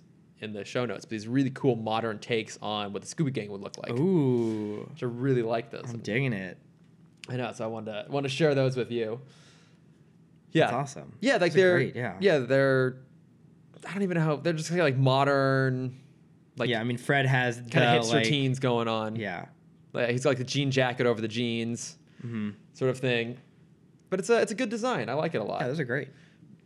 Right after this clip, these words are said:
Speaker 1: Uh, and then wanted to do a, a shout out for Benjamin David's podcast, Above and Batman Beyond, obviously
Speaker 2: Mm-hmm.
Speaker 1: one of our, our friends here.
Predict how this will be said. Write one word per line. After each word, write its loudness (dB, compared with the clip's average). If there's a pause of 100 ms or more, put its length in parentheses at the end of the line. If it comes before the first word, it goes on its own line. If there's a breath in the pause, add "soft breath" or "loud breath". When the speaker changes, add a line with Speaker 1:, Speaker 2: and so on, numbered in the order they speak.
(260)
Speaker 1:
Uh, 6
and 4
then 2
wanted 0
to -2
do 4
a, 4
a -6
shout 0
out 2
for 0
Benjamin 0
David's 2
podcast, -2
Above 0
and -10
Batman -4
Beyond, -4 (140)
obviously -8
Speaker 2:
Mm-hmm. -2
Speaker 1:
one -2
of -8
our, -2
our -6
friends 0
here. 2